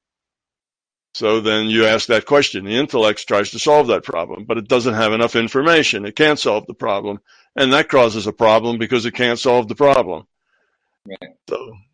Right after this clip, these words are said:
Speaker 1: so yes, if it's the fear stuff in the intellect. That's kinda why we, we, you know, it's not the thinking that's the problem. Thinking is necessary all through the process. Intuitive process requires thinking too.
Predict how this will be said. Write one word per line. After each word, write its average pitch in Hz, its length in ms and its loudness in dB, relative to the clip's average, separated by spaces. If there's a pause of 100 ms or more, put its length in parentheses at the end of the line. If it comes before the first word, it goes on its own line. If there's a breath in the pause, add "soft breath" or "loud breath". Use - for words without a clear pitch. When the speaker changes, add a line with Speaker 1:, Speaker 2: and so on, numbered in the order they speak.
(220)
Speaker 1:
so 110 300 -2
yes, 110 520 0
if 110 200 -16
it's - 280 -8
the 120 80 -4
fear 165 240 4
stuff - 540 -4 (220)
in 117 160 -4
the 117 100 0
intellect. 120 580 -2 (380)
That's - 220 -4 (160)
kinda 190 480 2
why 110 300 2
we, 113 260 -4 (160)
we, 117 460 -12 (1120 soft breath)
you 123 120 -4
know, 120 280 0 (380)
it's - 180 -8
not 160 260 2
the 143 80 -6
thinking 151 440 0
that's 117 260 -2
the - 100 -4
problem. 113 520 2
Thinking 156 460 0
is 127 320 0
necessary 120 680 0 (960)
all 131 260 4
through 156 260 4
the 139 80 2
process. - 680 -4
Intuitive 143 520 0
process 107 520 -2
requires 123 360 -2
thinking 131 400 -4
too. 147 280 2